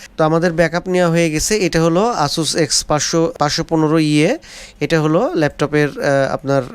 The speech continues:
যে করাপ্টেড bios, সেই bios-টা ছিল হচ্ছে এইটা ষোলো এমবি, সিক্সটিন এমবির bios। তো এই ধরনের bios যখন করাপ্ট হবে, আপনাদেরকে বলতেছিলাম ব্যাকআপ নেবেন। ব্যাকআপ নেওয়ার পরে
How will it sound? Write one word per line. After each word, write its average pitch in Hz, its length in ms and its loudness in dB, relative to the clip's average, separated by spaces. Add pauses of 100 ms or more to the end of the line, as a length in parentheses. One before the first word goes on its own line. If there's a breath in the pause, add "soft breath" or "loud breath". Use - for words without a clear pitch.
(140)
যে 135 300 0
করাপ্টেড 143 440 -2
bios, 139 240 0
সেই 151 220 -2
bios-টা 139 360 0
ছিল 143 220 -2
হচ্ছে 139 300 0
এইটা 160 260 0
ষোলো 143 360 0
এমবি, 135 340 0 (420 loud breath)
সিক্সটিন 156 420 -2
এমবির 147 280 0
bios। 127 420 -2 (420 loud breath)
তো 139 460 0
এই 165 200 2
ধরনের 180 300 0
bios 160 240 0
যখন 175 300 -4
করাপ্ট 160 360 -2
হবে, 160 240 0
আপনাদেরকে 156 680 0 (100)
বলতেছিলাম 151 480 0
ব্যাকআপ 147 320 0
নেবেন। 160 340 0
ব্যাকআপ 151 320 -2
নেওয়ার 151 220 2
পরে 160 400 0